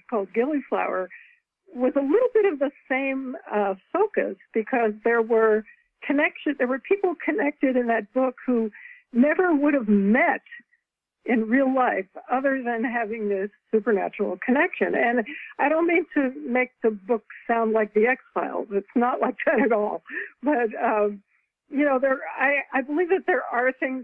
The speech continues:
that go on, um, between people that if you latch onto them, you can really, you can really learn more than you ordinarily would in your life. And, and I find that very important.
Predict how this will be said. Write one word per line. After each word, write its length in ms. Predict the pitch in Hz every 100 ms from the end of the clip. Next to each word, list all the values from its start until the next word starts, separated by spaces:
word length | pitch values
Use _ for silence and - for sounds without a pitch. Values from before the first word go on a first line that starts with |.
| -
that 160 | 214
go 200 | 233 214
on, 420 | 220 214 208 202 214 - -
um, 460 | 190 190 185 202 - _
between 600 | 226 233 - 262 254 233 - - 403
people 540 | 403 - - 190 185 - - - _ 202
that 380 | 233 226 233 -
if 160 | 226 214
you 100 | 247 220
latch 300 | 247 311 311
onto 380 | 311 330 - 226
them, 200 | 202 196
you 60 |
can 260 | 208 233 226
really, 560 | 262 285 269 254 240 285 -
you 100 | 220
can 180 | 254 233
really 440 | 277 285 247 208 _ _ _ -
learn 360 | 202 240 254 220
more 220 | 220 214
than 200 | 214 196
you 220 | 196 202 -
ordinarily 540 | 233 220 196 190 190 175
would 320 | 190 185 185 - 202
in 160 | 185
your 160 | 175 180
life. 380 | 175 175 - - - -
And, 340 | 208 202 185 - -
and 240 | 202 190 180 -
I 80 | 202 -
find 220 | 220 208
that 120 | 185
very 480 | 190 185 175 165 165 - 294
important. 560 | 196 185 214 185 -